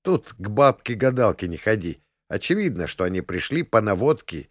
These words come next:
и проверка организована не просто так. Понимал это не только я. Вот и славно. «А может, тогда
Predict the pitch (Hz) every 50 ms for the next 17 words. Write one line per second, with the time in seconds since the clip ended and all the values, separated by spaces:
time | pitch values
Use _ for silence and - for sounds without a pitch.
0 | _ - 117 127 - - 113 117 120 143 180 185 147 - 160 170 160 156 156 160
1 | 156 151 143 143 160 156 156 151 147 143 135 123 120 123 - - 87 101 113 107
2 | - - 117 110 - _ 92 85 82 - - - - _ _ _ _ _ _ _
3 | _ _ _ - - 151 180 196 214 226 214 190 180 156 - 165 156 151 139 -
4 | 131 135 131 110 - - 95 90 82 73 58 - - - _ _ _ _ - 120
5 | 131 160 165 - _ - 127 101 - - - - 58 64 76 78 78 67 65 71
6 | 80 82 78 - _ _ _ _ _ _ _ _ _ _ _ _ _ _ _ _
7 | _ _ - 160 208 220 240 262 262 214 233 185 - 214 202 190 190 202 214 208
8 | 208 202 196 185